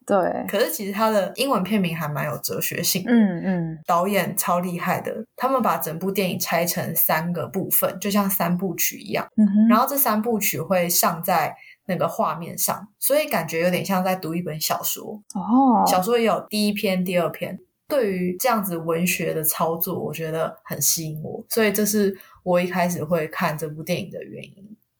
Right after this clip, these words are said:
Speaker 2: 然后他也让 Evelyn 这个角色的想法跟行动有三个完全不同的面向。
Speaker 1: 我觉得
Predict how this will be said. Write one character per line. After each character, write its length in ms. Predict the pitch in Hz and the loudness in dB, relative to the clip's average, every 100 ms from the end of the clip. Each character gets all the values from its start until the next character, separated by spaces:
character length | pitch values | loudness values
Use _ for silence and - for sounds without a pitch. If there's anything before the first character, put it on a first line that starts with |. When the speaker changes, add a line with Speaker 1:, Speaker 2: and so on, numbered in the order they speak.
| 135 | -6
Speaker 2:
然 120 | 170 | 0
后 140 | 196 240 | 0 0
他 180 | 226 226 | 0 2
也 260 | 208 165 | 2 0
让 380 | - 196 180 180 | 0 0 0 0
Evelyn 540 | 202 196 185 147 180 - | 0 2 0 -6 -4 -2
这 140 | 202 | 2
个 120 | - | 2
角 240 | 165 - - | 2 0 0
色 440 | - 175 120 - _ | 0 0 -4 -12 _
的 400 | 175 120 92 - - | 0 0 0 -8 -2
想 400 | - 165 156 196 | 0 0 -2 -2
法 360 | 214 - - - | -2 -2 -6 -4
跟 280 | 185 180 | -2 0
行 400 | 185 - 175 170 | 0 0 0 -2
动 280 | 180 185 165 | 0 0 -2
有 160 | 190 170 | -4 -2
三 240 | - 185 | 0 0
个 100 | 190 | 2
完 200 | 165 156 | 0 0
全 180 | 175 165 | -2 -4
不 140 | 160 180 | -2 -4
同 120 | 151 | -4
的 80 | - | -4
面 200 | 175 - | -6 -4
向。 240 | 175 - - _ _ _ _ _ | -6 -6 -8 _ _ _ _ _
Speaker 1:
我 80 | - | 2
觉 100 | |
得 80 | 302 | 2